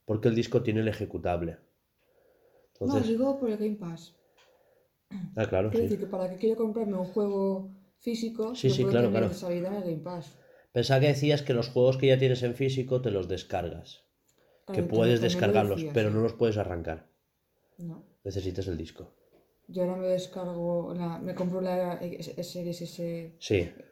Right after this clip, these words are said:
Speaker 1: Y tú vas a tu tienda y dices, "Este juego, como yo ya lo tengo, me lo
Speaker 2: Mm.
Speaker 1: descargo". Lo puedes descargar, pero no lo puedes ejecutar.
Speaker 2: ¿Y con Game Pass?
Speaker 1: No. A ver, si está en el Game Pass, sí.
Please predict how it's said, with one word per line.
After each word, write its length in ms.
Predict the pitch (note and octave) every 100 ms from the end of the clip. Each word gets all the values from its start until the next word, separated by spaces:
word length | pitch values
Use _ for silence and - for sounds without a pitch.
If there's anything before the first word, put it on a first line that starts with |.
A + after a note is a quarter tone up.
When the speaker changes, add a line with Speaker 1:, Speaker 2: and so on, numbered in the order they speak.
| _ _ _ _ - -
Speaker 1:
Y 140 | - A2
tú 260 | B2+ B2
vas 460 | A2 A#2+ B2+ B2+ -
a 140 | G#2+ F#2
tu 180 | G2+ F#2+
tienda 640 | A#2 C#3 D3+ D#3 F3+ -
y 220 | - G#2+ G#2
dices, 340 | G#2+ G#2 G2
"Este 260 | A#2 - C3
juego, 420 | - C3 C#3+ C#3+
como 280 | G2+ F#2+ F#2+
yo 140 | G#2
ya 160 | A2+ A#2
lo 180 | A#2
tengo, 440 | B2+ C3 D3 - D3+
me 140 | A2
lo 80 | F#2+
Speaker 2:
Mm. 40 |
Speaker 1:
descargo". 460 | F2+ - F#2+ E2+ E2
Lo 160 | F2 E2+
puedes 180 | A2
descargar, 560 | A#2 - F#2+ E2+ F2 E2+
pero 160 | F#2+ F#2
no 60 | F#2+
lo 140 | G2
puedes 180 | G#2 G2
ejecutar. 600 | F2+ F2+ E2+ E2+ - - _ _ _ _ -
Speaker 2:
¿Y 80 | F#3
con 180 | E3+
Game 180 | E3+ F3+
Pass? 360 | A3+ D4 - - _ _ -
Speaker 1:
No. 440 | F#2 E2+ - - _ _ -
A 80 | G#2+
ver, 60 |
si 140 | - F2+
está 180 | -
en 60 | F2
el 60 | F2
Game 160 | F2+
Pass, 160 | F2 G#2
sí. 220 | G2+ B2+